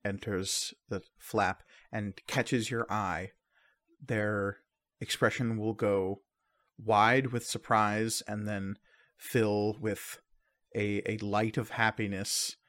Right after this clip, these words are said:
that is a rare sight indeed here in the war camp near Amberfell.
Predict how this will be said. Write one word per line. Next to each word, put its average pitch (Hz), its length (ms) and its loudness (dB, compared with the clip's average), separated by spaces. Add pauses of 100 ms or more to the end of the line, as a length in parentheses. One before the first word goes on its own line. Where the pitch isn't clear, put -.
(240)
that 101 300 -2
is 92 580 -4
a 101 120 -4
rare 110 360 0
sight 113 300 2
indeed 98 480 -4
here 98 400 -2
in 98 220 -6
the 95 180 -8
war 95 160 -4
camp 92 380 -8 (760)
near 101 220 -4
Amberfell. 95 680 -2